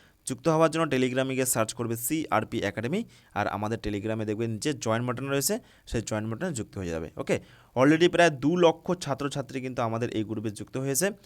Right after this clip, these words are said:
আমাদের এই গ্রুপে কিন্তু প্রতিনিয়ত ফ্রি পিডিএফ, ফ্রি মক টেস্ট, প্রত্যেক সপ্তাহে ফুল মক টেস্ট, যেমন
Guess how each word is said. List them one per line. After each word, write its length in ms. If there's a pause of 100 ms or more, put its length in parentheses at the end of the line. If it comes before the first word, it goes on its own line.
(140)
আমাদের 280
এই 180
গ্রুপে 260
কিন্তু 180
প্রতিনিয়ত 420
ফ্রি 260
পিডিএফ, 440
ফ্রি 140
মক 260
টেস্ট, 300 (280)
প্রত্যেক 320
সপ্তাহে 320 (100)
ফুল 120
মক 220
টেস্ট, 340
যেমন 340